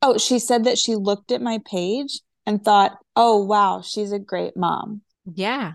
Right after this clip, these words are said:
Speaker 1: Because whatever wicked stepmother thought she had in her head, once she went to my page, if you looked at our daily life, you wouldn't be able to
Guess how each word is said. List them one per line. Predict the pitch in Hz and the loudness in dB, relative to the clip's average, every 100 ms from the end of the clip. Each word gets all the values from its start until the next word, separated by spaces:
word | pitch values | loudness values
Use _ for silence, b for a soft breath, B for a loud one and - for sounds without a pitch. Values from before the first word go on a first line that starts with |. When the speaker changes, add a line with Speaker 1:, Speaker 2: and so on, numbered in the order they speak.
| - - | -8 -4
Speaker 1:
Because | 226 - 254 233 214 | -4 -2 4 4 6
whatever | 214 202 202 220 277 262 | 4 4 2 2 -2 -2
wicked | 233 233 240 226 | -4 -6 -8 -10
stepmother | - 214 214 214 220 233 262 - _ _ | -6 -6 -2 -2 0 -2 -2 -6 _ _
thought | 220 233 - | 0 0 -2
she | - 233 | -4 -4
had | 208 190 196 | -2 -2 -2
in | 226 | -2
her | 247 262 | -4 -6
head, | 269 277 359 370 - _ | -4 -2 -2 -4 -12 _
once | 208 233 302 | 0 0 0
she | - 359 | -2 0
went | 311 254 | 0 -2
to | 240 | -4
my | 254 262 247 | -4 -4 -4
page, | 214 208 285 302 - _ _ | -4 -4 -6 -10 -14 _ _
if | 254 269 | -2 0
you | 262 269 | -2 0
looked | 226 247 247 262 - | 0 2 2 2 -4
at | 339 | 0
our | 339 339 | 2 2
daily | 262 226 214 240 | 0 0 0 0
life, | 254 247 247 175 190 _ - | -2 -2 -2 -2 -8 _ -4
you | 240 | -2
wouldn't | 277 302 294 | 0 -2 -2
be | 302 | -2
able | 294 | 0
to | 294 | -2